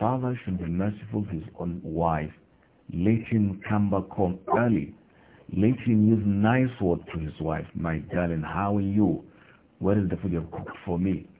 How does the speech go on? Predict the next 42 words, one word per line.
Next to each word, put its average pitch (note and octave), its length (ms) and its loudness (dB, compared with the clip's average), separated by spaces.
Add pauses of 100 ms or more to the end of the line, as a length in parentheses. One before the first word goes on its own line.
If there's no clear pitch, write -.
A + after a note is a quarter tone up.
(280)
Let G#2+ 320 0 (140)
him A#2+ 400 0
take B2+ 200 -2 (220)
just B2 320 2 (120)
one A#2 220 -2
part A#2 200 0
of G#2+ 120 0
the - 80 0
food - 220 -6 (140)
and G2 240 -4
put F#3 180 0
it A#2+ 180 0
in G2 140 -2
her F2 240 0
mouth E2 500 2 (520)
as F2+ 80 -4 (200)
a F2+ 40 -2
mark A2 240 2 (100)
of F#2 180 -2
what? F#2+ 240 -2 (160)
Togetherness. D#2+ 600 -2 (580)
Let A#2 280 2
him B2+ 360 4
eat E3+ 360 2
together F#2 480 2
with E2+ 140 -2
his E2+ 100 -6 (100)
own G2+ 200 -2 (160)
teeth. F2 180 0 (960)
If C#3+ 240 0
somebody A#2 400 4
dies, G#2+ 420 4 (320)
let G#2 220 2
him F#2+ 340 0
pay F#2 120 0
visit E2+ 460 -2
to, F2 80 -4
to, E2+ 160 -8
to, - 220 -8
to, - 600 -12
to, - 100 -12
to F#2 60 -2